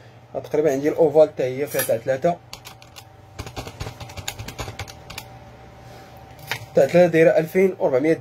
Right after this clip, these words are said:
درهم. ثمانية وأربعين ألف ريال، ميتين وأربعين أورو.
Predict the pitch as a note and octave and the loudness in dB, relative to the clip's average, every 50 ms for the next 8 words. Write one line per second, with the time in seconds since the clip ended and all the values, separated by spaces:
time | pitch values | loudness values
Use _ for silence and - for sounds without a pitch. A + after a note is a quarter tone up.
0 | - C3 A#2 A2 A2 - - - - - - - - - - D3 D#3 D#3+ E3+ F3 | -2 -6 -6 -6 -10 -14 -20 -20 -20 -20 -20 -20 -20 -14 -8 -6 -2 0 0 0
1 | E3 - G3 E3+ C3 B2+ C#3+ D#3 E3 D#3 - D#3+ C3+ A#2 A2+ A#2+ - - - - | 0 0 -2 -2 0 0 2 2 0 0 0 -4 -4 -4 -6 -8 -12 -18 -20 -20
2 | - - D#3+ D3 C3+ - - F3 F3 F3 E3 - - - F3+ D#3+ C3 C3 D3+ D#3 | -18 -12 -12 -12 -10 -2 0 0 0 0 -4 -8 -10 -4 -2 0 2 2 0 0
3 | - E3 D3+ B2+ G#2+ | 2 2 0 0 0